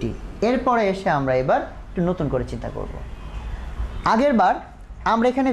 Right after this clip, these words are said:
ভিকে ভ্যানিশ করেছিলাম, কারণ আমরা চেয়েছিলাম যে ভি যেন এখানে না থাকে, কারণ ওই স-, সূত্রের মধ্যে ভি ছিল না। এইবার তুমি তাকাও, এই সূত্রের মধ্যে কোনটা নাই? খেয়াল করো, টি নাই, but এখানে টি আছে। তাহলে এবার কাকে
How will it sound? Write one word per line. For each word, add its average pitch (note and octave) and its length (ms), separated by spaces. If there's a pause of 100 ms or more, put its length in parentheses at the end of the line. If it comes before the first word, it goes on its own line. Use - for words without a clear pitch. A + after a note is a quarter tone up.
ভিকে G#3+ 260
ভ্যানিশ G3 300
করেছিলাম, G3+ 460 (380)
কারণ A#3 240
আমরা G#3+ 140 (160)
চেয়েছিলাম A#3 440
যে G3+ 140
ভি F#3 80 (100)
যেন E3 120 (100)
এখানে D#3+ 180 (220)
না C3+ 140
থাকে, A2 200 (240)
কারণ E3+ 200
ওই D#3 60 (200)
স-, F3+ 200
সূত্রের G3+ 260
মধ্যে D#3+ 200
ভি D#3+ 140
ছিল B2 120 (100)
না। G#2 40 (680)
এইবার C4+ 280
তুমি C4+ 120 (100)
তাকাও, A3+ 220 (160)
এই C4+ 140
সূত্রের C4 300
মধ্যে A3+ 160 (100)
কোনটা E3 320
নাই? F3+ 140 (840)
খেয়াল F3+ 220
করো, E3 140 (100)
টি G#3+ 80 (100)
নাই, D3+ 120 (300)
but F3 160
এখানে A3 240
টি G#3 60 (120)
আছে। D#3 160 (320)
তাহলে E3 160 (140)
এবার G3+ 240
কাকে G3 180